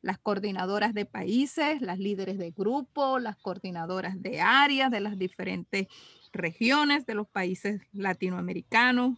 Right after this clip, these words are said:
hispanoamericanos, ellas entienden todo lo que nosotras estamos conversando y a qué nos estamos refiriendo. Pero hay una audiencia que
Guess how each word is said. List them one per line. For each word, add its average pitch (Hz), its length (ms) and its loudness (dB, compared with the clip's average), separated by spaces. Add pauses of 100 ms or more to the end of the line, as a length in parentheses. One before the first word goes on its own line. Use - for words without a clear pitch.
(140)
hispanoamericanos, 190 1200 2 (320)
ellas 254 300 4
entienden 220 840 2 (300)
todo 196 280 -2
lo 214 280 0
que 180 400 -2 (180)
nosotras 196 500 -6
estamos 185 540 -4 (240)
conversando 202 1000 -2 (140)
y 196 140 -6
a 175 60 -8
qué 185 200 -6
nos 185 140 -6
estamos 175 560 -6
refiriendo. 175 840 -8 (400)
Pero 403 380 6 (400)
hay 269 220 4
una 311 160 4
audiencia 254 800 4 (640)
que 214 360 2